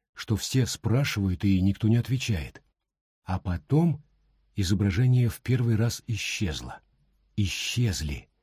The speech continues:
и Бьюик, и гараж полностью растворились в белизне.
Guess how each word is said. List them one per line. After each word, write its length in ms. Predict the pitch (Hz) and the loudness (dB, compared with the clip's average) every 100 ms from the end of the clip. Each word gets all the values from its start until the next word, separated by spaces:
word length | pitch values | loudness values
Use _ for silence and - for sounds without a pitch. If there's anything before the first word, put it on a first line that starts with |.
| _ _ - | _ _ 0
и 120 | 107 | 0
Бьюик, 560 | 90 87 127 120 98 104 | 2 0 2 4 4 2
и 60 | |
гараж 500 | 92 95 120 127 - _ _ _ | 2 2 2 0 -4 _ _ _
полностью 800 | - 117 127 131 123 - 120 123 - | -4 0 4 4 4 0 0 -2 0
растворились 840 | 113 113 - 113 104 92 104 - | 0 0 0 0 0 0 0 -2
в 160 | 101 85 | -8 -2
белизне. 580 | 95 95 82 87 67 | 0 0 0 -2 -2